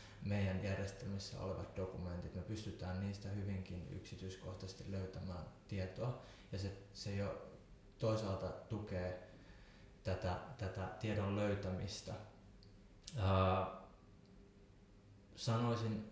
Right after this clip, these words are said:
sanoisin niin, ja se toi-, toisaalta niin business on rakentunut sillä tavalla, että,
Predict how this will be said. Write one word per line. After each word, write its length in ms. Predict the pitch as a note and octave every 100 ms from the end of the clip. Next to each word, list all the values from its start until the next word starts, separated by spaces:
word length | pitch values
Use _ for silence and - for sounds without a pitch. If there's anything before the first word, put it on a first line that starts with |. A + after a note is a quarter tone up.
| -
sanoisin 520 | - A#2 A2 A2 A2+
niin, 160 | A#2+ A#2
ja 80 |
se 100 | A2
toi-, 280 | - B2+ B2 -
toisaalta 420 | C3 B2+ A#2 G#2+
niin 380 | G#2 G#2 G2+ - - - - - - - - - - - A2+
business 380 | B2 A#2+ A2+
on 80 | A2
rakentunut 400 | G#2 G2+ G2 G2+
sillä 240 | G2 G#2+ G#2
tavalla, 560 | - G#2 G2+ G2+ G2
että, 320 | F#2+ - G#2+